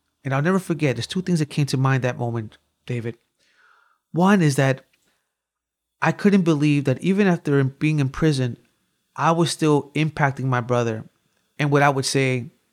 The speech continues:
to some degree in a negative way, because he joined the army because of me, because he knew that's what I wanted to do prior to go-, you know,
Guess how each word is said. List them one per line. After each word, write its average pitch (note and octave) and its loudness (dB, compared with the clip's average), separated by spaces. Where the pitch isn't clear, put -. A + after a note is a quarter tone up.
to - -10
some E3 2
degree C3+ 0
in B2 -2
a B2 -2
negative A#2+ -4
way, A#2 -6
because - 0
he F3+ 4
joined G3 2
the C#3+ 2
army E3+ 2
because D#3+ 0
of A#2 -2
me, A2+ -12
because - -4
he F3 -2
knew E3+ 4
that's D#3 0
what C#3+ 0
I C#3 2
wanted C#3 0
to C3 -4
do C3+ 0
prior C3+ 0
to B2+ -4
go-, - -16
you C3+ -8
know, - -8